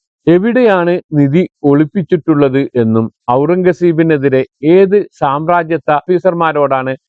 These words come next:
കത്തിടപാട് നടത്തിയിട്ടുള്ളത് എന്നും മനസ്സിലാക്കാൻ റൂഹുല്ല ഖാൻ പരസ്യമായി അപമാനിക്കുകയും ശിക്ഷിക്കുകയും ചെയ്തു.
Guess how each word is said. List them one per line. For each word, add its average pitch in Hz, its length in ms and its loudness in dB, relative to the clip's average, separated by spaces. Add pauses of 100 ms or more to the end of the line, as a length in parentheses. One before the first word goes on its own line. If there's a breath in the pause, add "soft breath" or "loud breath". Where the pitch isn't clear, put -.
കത്തിടപാട് 151 680 0
നടത്തിയിട്ടുള്ളത് 143 760 0 (140)
എന്നും 143 280 -2
മനസ്സിലാക്കാൻ 117 640 -4 (320)
റൂഹുല്ല 175 560 2
ഖാൻ 123 160 -4 (180)
പരസ്യമായി 120 680 0 (160)
അപമാനിക്കുകയും 117 800 -2
ശിക്ഷിക്കുകയും 120 680 -2
ചെയ്തു. 101 300 -2